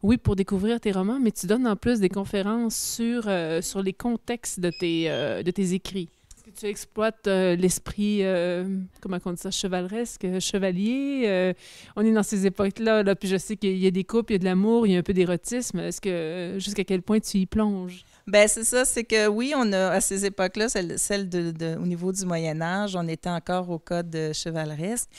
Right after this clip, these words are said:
Speaker 2: mais, euh, mon personnage, j'aime beaucoup faire des personnages masculins plus sombres. Euh, donc, euh, au début, ce que les dames me disent toujours, c'est : « Ah, Geoffrey, on voudrait pas l'aimer, mais on n'est pas capable de s'en empêcher. »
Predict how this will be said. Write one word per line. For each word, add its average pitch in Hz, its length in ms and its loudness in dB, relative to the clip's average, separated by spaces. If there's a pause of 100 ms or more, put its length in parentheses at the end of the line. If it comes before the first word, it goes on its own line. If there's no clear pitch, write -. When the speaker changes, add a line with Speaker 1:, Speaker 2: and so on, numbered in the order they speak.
(240)
Speaker 2:
mais, 185 520 2
euh, 170 180 2
mon 175 240 -2
personnage, 208 640 0
j'aime 220 160 0
beaucoup 247 260 -6
faire 339 120 -6
des 185 200 -4 (240)
personnages 196 420 -4
masculins 190 720 -4
plus 208 260 -8
sombres. 165 680 -6 (460)
Euh, 165 440 2
donc, 185 420 0
euh, 196 300 -2
au 208 100 -2
début, 233 460 -2
ce - 160 -2
que 214 80 -2
les 190 180 0
dames 214 240 4
me 202 120 2
disent 208 260 -2
toujours, 208 400 -2
c'est : « - 240 -4
Ah, 170 120 0
Geoffrey, 185 440 -4
on 226 100 0
voudrait 175 300 -6
pas 226 120 -6
l'aimer, 208 280 0
mais 240 100 2
on 202 40 2
n'est 226 80 2
pas 220 120 -4
capable 202 300 2
de 240 60 -2
s'en 196 180 2
empêcher. » 208 560 2